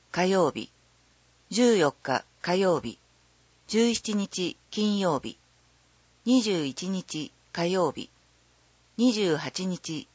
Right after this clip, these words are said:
火曜日。開館時間。平日、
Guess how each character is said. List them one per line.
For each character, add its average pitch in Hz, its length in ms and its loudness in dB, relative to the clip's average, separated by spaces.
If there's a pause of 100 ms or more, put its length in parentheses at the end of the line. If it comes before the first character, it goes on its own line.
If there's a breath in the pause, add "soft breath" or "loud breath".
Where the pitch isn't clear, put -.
(140)
火 165 140 -4
曜 175 240 2
日。 - 220 -12 (1800)
開 233 240 4
館 214 240 0
時 190 140 -6
間。 123 280 -4 (880)
平 240 260 4
日、 185 440 -4